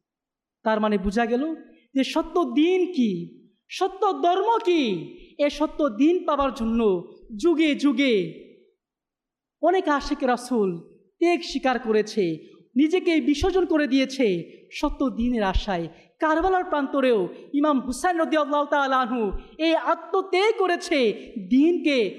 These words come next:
প্রতিষ্ঠিত করার জন্য। আল্লাহ সুবহানাহু ওয়া তাআলা এই দ্বীনের প্রতি আমাদেরকে প্রতিষ্ঠিত থাকার তৌফিক দান করুন।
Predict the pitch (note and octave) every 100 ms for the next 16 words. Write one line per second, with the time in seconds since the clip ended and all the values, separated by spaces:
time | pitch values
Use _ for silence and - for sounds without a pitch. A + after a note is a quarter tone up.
0 | - - E4 F#4+ - D#4+ C4 B3 A#3+ A#3
1 | G#3+ G#3+ F3 - - - A#3 A#3 A3+ A3
2 | G#3 A3+ A3+ G#3+ G#3+ G#3 F#3 E3+ - -
3 | C#4 C4 G3 D4 G4 F#4 F4 E4+ D4 G#3
4 | - - A#3+ B3 A#3 A#3+ A#3 F#3 D#3 -
5 | - C#4 C#4 C4 C4 B3 G#3+ G3+ E3 -
6 | - - A#3 - G#3+ G3 E3+ D#3+ E3 D#3